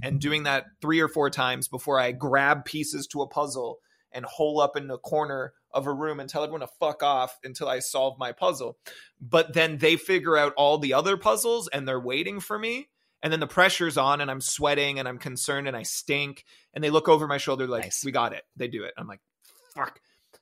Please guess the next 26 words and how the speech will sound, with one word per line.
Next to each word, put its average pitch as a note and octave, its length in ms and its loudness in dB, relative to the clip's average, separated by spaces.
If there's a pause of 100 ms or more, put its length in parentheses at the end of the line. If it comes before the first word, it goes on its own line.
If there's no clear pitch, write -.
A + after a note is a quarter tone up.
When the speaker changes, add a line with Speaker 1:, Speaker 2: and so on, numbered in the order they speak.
(120)
Speaker 1:
So D#3+ 220 4
eventually G#3 800 2
I C#3+ 200 4
just C#3 440 -2
made E3+ 220 -8
peace A#2+ 320 -10
with - 200 -10
that. E3 340 -2
And C#3 100 -6
instead, E3 840 0
if D3+ 200 -2
there's C#3 340 0
any, G#3 300 -6
like, G#3 480 0 (640)
you F3+ 120 -4
know G3+ 80 4
how G#3 100 0
they G3 100 0
do E3+ 140 -2
set - 320 2
dressing D#3 500 0
and C#3 120 -6
sometimes C3 500 -8
that B2 160 0
includes, A#2+ 500 -10
like, A2 300 -6